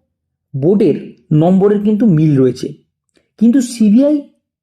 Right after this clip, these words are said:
তাদেরকে অযোগ্য বলে বিবেচিত করেছে। সেই সিবিআই যে তালিকা দিয়েছে অযোগ্যদের, সেই তালিকায় তাদের নাম ঢুকে গেছে।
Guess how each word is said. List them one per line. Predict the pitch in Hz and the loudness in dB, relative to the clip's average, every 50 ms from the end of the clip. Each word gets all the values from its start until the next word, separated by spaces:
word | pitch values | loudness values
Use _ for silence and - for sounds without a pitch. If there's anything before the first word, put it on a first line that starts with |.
| _ _ _ | _ _ _
তাদেরকে | - 156 165 180 202 196 - 220 | -6 -4 -2 -2 -2 -2 0 0
অযোগ্য | 165 147 143 151 160 147 220 262 202 190 208 | 0 0 0 0 0 0 0 0 0 0 0
বলে | 185 151 156 147 | 0 0 2 2
বিবেচিত | 139 135 135 131 135 117 - - - | 2 2 2 0 0 -2 -4 -6 -6
করেছে। | 113 117 107 113 107 - - - _ _ _ _ _ _ _ _ _ _ _ _ _ _ _ _ _ _ _ _ | -4 -4 -4 -6 -8 -12 -16 -20 _ _ _ _ _ _ _ _ _ _ _ _ _ _ _ _ _ _ _ _
সেই | - - - 233 277 302 311 - - - - - _ _ _ _ _ _ | -14 -6 -2 2 2 4 2 2 -2 -6 -14 -20 _ _ _ _ _ _
সিবিআই | - - 196 190 180 233 277 277 269 | -6 -2 0 2 2 2 2 2 0
যে | 240 247 | 0 -2
তালিকা | 247 190 175 175 180 180 175 | -2 0 0 0 0 0 0
দিয়েছে | 156 151 139 131 127 - 165 202 247 - - - _ _ _ _ | 0 0 0 0 0 0 -2 -2 -2 -4 -12 -20 _ _ _ _
অযোগ্যদের, | - 139 156 165 175 151 143 151 143 165 190 | -2 0 0 0 0 0 0 0 0 0 -2
সেই | 190 - - 175 170 | -2 -2 0 0 0
তালিকায় | 165 180 156 160 156 - - | 0 0 0 0 0 -2 -2
তাদের | - 143 135 156 147 | -2 -2 0 0 0
নাম | 135 123 127 139 123 | 0 0 -2 -2 -2
ঢুকে | - 104 120 117 | -2 -2 -2 -2
গেছে। | 117 113 - - | -2 -4 -8 -10